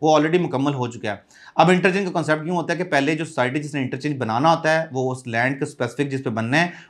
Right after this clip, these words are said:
वो लैंड खरीद के नेशनल हाईवे अथॉरिटी के नाम पे लैंड करवाती है और साठ हज़ार पर कनाल जितना लैंड का एनओसी है, यानी स्मार्ट सिटी का पहला एनओसी था, अ, सात हज़ार पाँच सौ पाँच कनाल,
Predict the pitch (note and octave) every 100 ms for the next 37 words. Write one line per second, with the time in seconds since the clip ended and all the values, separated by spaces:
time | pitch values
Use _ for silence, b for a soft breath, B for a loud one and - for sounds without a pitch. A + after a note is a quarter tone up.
0 | - C3 B2+ D3 - B2+ C3+ D3+ C3 C3+
1 | C#3 B2 C3 B2+ A#2 C3 C#3 A#2 A#2+ B2
2 | A2 D#3+ F3 E3 - D#3+ E3+ E3 B B
3 | - D#3 - C#3+ D#3+ F3+ C#3+ C#3+ D3 -
4 | E3 D#3+ C3 C3+ C3+ B2+ C#3+ C3+ B2 A#2
5 | B2+ C3+ C3+ C3 C3+ C#3+ E3 B2 A2 G#2+
6 | b b C3+ C#3+ C#3+ C#3 D3+ D#3+ D#3+ C#3
7 | D#3 D#3 D#3 D3+ E3 - - B2 A#2+ A#2+
8 | A#2+ C3+ C#3+ D3 C#3+ C#3 C3+ B2+ B2+ B2+
9 | A2+ G#2